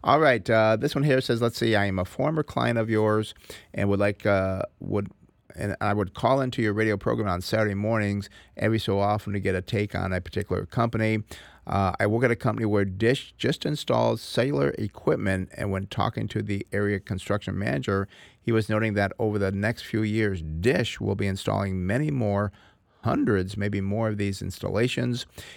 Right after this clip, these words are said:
He also indicated the price for cell plans,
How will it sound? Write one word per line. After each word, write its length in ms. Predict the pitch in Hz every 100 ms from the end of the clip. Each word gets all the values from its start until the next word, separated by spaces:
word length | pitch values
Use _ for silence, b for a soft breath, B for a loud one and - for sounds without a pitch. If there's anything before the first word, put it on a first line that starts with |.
| B
He 200 | - 120
also 480 | 113 120 - 113 107
indicated 480 | 107 104 110 104 98
the 40 |
price 360 | - - 104 110
for 120 | 101
cell 340 | 98 - 151 165
plans, 500 | - 113 117 117